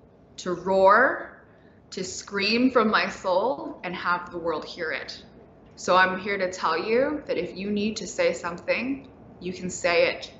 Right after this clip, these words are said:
and the world will listen. And in fact, it is so important that you say it,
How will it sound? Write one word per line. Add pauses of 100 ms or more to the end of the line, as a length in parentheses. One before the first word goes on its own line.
(300)
and
the
world
will
listen. (1000)
And
in
fact,
it
is
so
important
that
you
say
it,